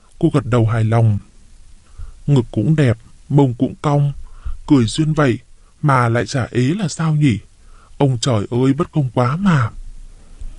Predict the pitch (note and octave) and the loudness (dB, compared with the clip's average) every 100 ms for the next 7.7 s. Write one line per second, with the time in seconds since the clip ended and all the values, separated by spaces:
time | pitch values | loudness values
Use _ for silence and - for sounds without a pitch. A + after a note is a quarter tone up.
0 | - - B2+ A#2+ A#2 A#2 A#2+ A2 G#2+ A#2 | -16 -2 0 2 -2 0 0 0 0 -2
1 | E3+ D#3 B2+ A2 B2+ G2+ - - - - | 0 0 -2 -2 -2 -4 -8 -20 -20 -20
2 | - - - _ - A#2 B2 D3 F#3+ D#3+ | -20 -20 -20 _ -2 4 6 4 2 2
3 | D3+ D#3 A#2+ - _ - - - C3+ C3 | 2 4 0 -4 _ -20 -20 0 2 4
4 | C3+ C3+ B2+ C#3+ D3 A#2+ C#3 F#3+ F3 A#2+ | 2 2 0 0 -2 -2 -6 -2 -2 -2
5 | - C#3+ F3+ G3 - _ _ - - - | -2 -2 -2 -6 -12 _ _ -20 -20 -20
6 | - - - - D3+ A2 B2 A#2 C#3 - | -20 -20 -20 -2 0 0 2 2 2 2
7 | C#3+ C#3+ D#3+ C3 - D3 C#3+ | -2 0 0 -2 -2 0 -2